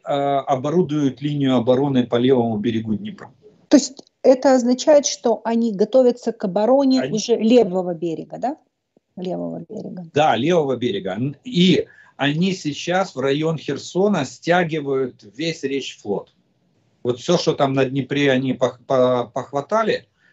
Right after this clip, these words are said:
Speaker 1: буксиры, баржи, э, там, э, к-, катера какие-то, лодки, они всё щас стягивают это в район Херсона. Э, что это будет? Будет, готовятся ли они к эвакуации? Ну, я бы сказал, наверное, да, с одной стороны. А с другой стороны, они могут это всё использовать для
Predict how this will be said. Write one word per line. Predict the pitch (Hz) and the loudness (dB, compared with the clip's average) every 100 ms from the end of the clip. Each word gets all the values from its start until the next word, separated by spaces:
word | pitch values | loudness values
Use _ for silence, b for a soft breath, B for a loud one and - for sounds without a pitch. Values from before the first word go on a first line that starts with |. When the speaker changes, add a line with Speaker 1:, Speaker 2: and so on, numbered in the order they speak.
| _ _ - | _ _ -4
Speaker 1:
буксиры, | 202 - - - 175 170 156 143 135 | -4 -4 -12 -4 0 0 2 0 -2
баржи, | 110 117 170 160 147 120 123 127 120 110 | -2 0 2 2 0 -6 -8 -4 -4 -6
э, | - 120 117 117 117 110 | -10 -8 -4 -4 -4 -4
там, | 120 117 110 110 107 107 104 107 | -4 -4 -6 -6 -4 -6 -8 -12
э, | 107 107 107 | -14 -12 -4
к-, | 143 - | -4 -2
катера | 175 175 190 160 156 147 | -2 0 2 4 2 0
какие-то, | 123 - 120 113 110 | -10 -12 -12 -10 -8
лодки, | 127 160 160 - - 113 - _ _ _ _ | -4 0 0 -2 -6 -6 -6 _ _ _ _
они | 123 139 135 117 | -8 -6 -8 -8
всё | - - 202 | -8 0 2
щас | 202 127 | 2 -4
стягивают | - 156 156 143 120 120 | -6 -6 -6 -6 -8 -8
это | 127 123 | -6 -6
в | 107 | -4
район | 107 120 123 123 _ _ | -4 -2 -4 -6 _ _
Херсона. | 120 107 - 82 - _ B B B B B B B B | -4 -4 -6 -8 -10 _ B B B B B B B B
Э, | 117 120 120 120 120 | 2 6 6 4 2
что | 120 - _ _ - 190 190 | -2 -10 _ _ 0 4 4
это | 190 185 | 2 0
будет? | 160 185 196 139 110 | -4 -4 -4 -6 -6
Будет, | 131 151 135 | -6 0 0
готовятся | 123 143 175 165 151 | 2 0 2 2 0
ли | 147 | -2
они | 147 151 | -2 -6
к | 143 | -6
эвакуации? | 143 151 175 220 - 127 | -8 -2 0 0 -2 -4
Ну, | 139 | -4
я | 180 170 | -4 -4
бы | 156 | -6
сказал, | - 131 151 | -14 -12 -10
наверное, | 127 131 127 123 113 | -6 -4 -2 -2 -4
да, | 104 98 - | -4 -4 -4
с | - | -4
одной | 123 117 | 0 0
стороны. | 92 - 87 85 - | 0 -8 -8 -10 -2
А | 117 | -2
с | 117 | 2
другой | 139 143 214 | 0 2 0
стороны, | - 170 131 156 180 | 0 -2 0 -2 -2
они | 127 127 165 156 | -2 -2 -2 -4
могут | 139 151 143 | -6 -8 -6
это | 135 123 | -4 -4
всё | - 143 | -2 -2
использовать | 123 156 170 170 131 | -2 -2 -4 -4 -6
для | 104 135 147 | -2 -2 -2